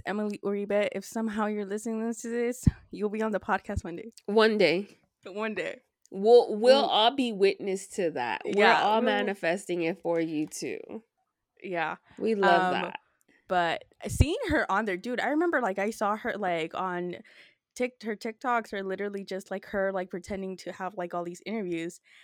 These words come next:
Speaker 1: And she started off like that. Well, she started off as a,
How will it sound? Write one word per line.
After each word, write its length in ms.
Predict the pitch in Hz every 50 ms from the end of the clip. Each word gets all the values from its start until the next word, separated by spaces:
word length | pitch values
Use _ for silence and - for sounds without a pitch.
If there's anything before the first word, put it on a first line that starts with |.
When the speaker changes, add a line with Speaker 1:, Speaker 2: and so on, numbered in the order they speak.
| - - _ -
Speaker 1:
And 100 | - -
she 80 | 254 254
started 300 | - 294 302 294 285 262
off 160 | 247 - -
like 140 | 190 196 -
that. 100 | - 196
Well, 100 | 202 214
she 120 | - 240
started 280 | - 262 254 254 247 233
off 140 | 208 214 220
as 160 | 208 214 190
a, 240 | 180 170 147 151